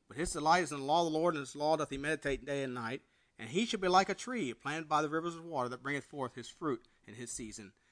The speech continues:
His leaf also shall not wither." God's word cleans us. Ephesians five twenty-six,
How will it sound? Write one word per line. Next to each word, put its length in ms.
His 180
leaf 240
also 540
shall 180
not 200
wither." 360
God's 320
word 300
cleans 560
us. 500
Ephesians 300
five 260
twenty-six, 600